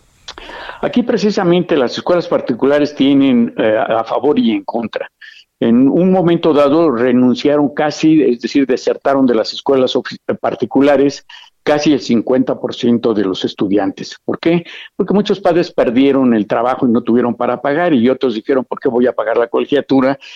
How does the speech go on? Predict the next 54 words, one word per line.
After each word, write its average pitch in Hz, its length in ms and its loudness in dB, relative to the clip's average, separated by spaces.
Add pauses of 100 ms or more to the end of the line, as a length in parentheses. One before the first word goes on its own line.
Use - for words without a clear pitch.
(140)
si - 160 -2
se 131 120 -2
está 139 240 0
dando 139 280 2
a 120 100 2
distancia 131 680 0
y 104 180 0
en 107 120 0
televisión?". 110 680 0 (540)
Entonces, 170 560 0
eh, 123 180 2
ahora, 147 340 2
por - 120 -2
ejemplo, 139 260 0
si 139 140 -4
había 131 320 2
un 143 200 4
grupo 156 400 0
que - 120 -8
tuviera 131 320 -2
veinte 135 320 0
alumnos, 143 500 0 (280)
pues - 160 -8
tendrá 131 340 0
ahora 143 260 2
diez 143 380 0
alumnos. 151 580 2 (300)
Pero 117 160 -2
como 120 240 2
hay 147 120 2
padres 156 360 0
de 135 80 -2
familia 143 400 2
también 143 340 2
que 113 140 -2
no 117 180 0
quieren, 123 560 2
eh, 110 160 -12
tienen 127 340 4
miedo, 147 440 2 (320)
y 120 140 2
es 113 80 0
muy 131 140 4
respetable 127 520 0
esta 131 160 -2
situación, 135 400 0
a 156 80 2
lo 127 80 0
mejor 131 220 0
los 127 140 2
grupos 120 320 0
son 120 200 0
de 110 140 2
ocho. 107 280 -2